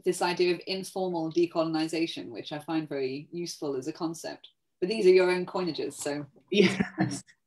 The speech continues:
Speaker 2: Um, so the Kuashang term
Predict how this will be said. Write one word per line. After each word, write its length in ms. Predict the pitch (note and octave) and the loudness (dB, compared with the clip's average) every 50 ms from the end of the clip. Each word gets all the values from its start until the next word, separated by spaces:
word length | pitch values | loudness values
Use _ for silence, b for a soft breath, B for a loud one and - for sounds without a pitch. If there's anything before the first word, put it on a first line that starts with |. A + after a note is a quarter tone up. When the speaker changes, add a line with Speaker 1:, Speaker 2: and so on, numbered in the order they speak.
| _ B B B B B B B B B B B B B - | _ B B B B B B B B B B B B B 4
Speaker 2:
Um, 640 | D#3 D3+ D3 D3 C#3+ C3+ C3+ C3 C3 B2+ - - - - - _ - - _ _ _ | 6 8 8 8 8 8 8 6 6 4 0 -4 -10 -16 -20 _ -20 -20 _ _ _
so 160 | - - F#3 | -12 -6 -4
the 80 | F#3 F#3 | -4 -4
Kuashang 640 | F#3+ - - C4+ D4 D#4+ - - A#3+ A3 G3+ F#3+ | -4 -2 0 2 2 2 2 0 0 0 -2 -2
term 640 | G3 - - - - D#3 D3 D3 C#3+ C#3 C3+ C3+ - | -4 -8 -10 -6 -4 -2 0 2 2 2 2 0 -2